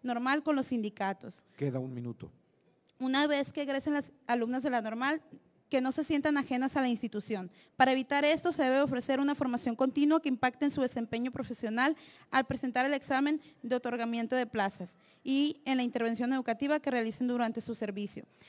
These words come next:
Speaker 1: Utilizar páginas electrónicas que motiven a las alumnas, se comuniquen con la institución. Ya existen redes sociales, como ya lo mencionaron ahorita, pero sería importante crear grupos de cada generación para que la comunica-, comunicación sea continua. Es importante también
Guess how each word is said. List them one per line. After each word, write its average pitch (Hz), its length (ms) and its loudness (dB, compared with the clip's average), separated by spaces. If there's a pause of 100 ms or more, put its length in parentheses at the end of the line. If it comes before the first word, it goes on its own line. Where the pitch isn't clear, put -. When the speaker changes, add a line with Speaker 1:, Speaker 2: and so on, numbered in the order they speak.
(100)
Speaker 1:
Utilizar 269 480 -2
páginas 294 380 0
electrónicas 277 760 -2
que 285 100 0
motiven 247 380 0
a 269 60 2
las 262 180 -2
alumnas, 269 460 2 (380)
se 262 180 -4
comuniquen 247 440 0
con 262 120 0
la 247 80 0
institución. 208 560 -6 (160)
Ya 262 200 0
existen 285 420 0
redes 269 220 0
sociales, 247 440 -2
como 247 180 -4
ya 226 140 -2
lo 240 80 -2
mencionaron 233 540 -4
ahorita, 254 360 -4 (400)
pero 277 200 6
sería 285 200 0
importante 277 480 0
crear 277 220 2
grupos 277 280 0
de 277 120 0
cada 254 160 2
generación 254 500 0
para 269 180 -2
que 247 120 -2
la 220 80 -4
comunica-, 208 400 -6 (160)
comunicación 240 640 0
sea 240 240 -2
continua. 214 500 -6 (400)
Es 254 180 -2
importante 277 460 -2
también 262 480 -4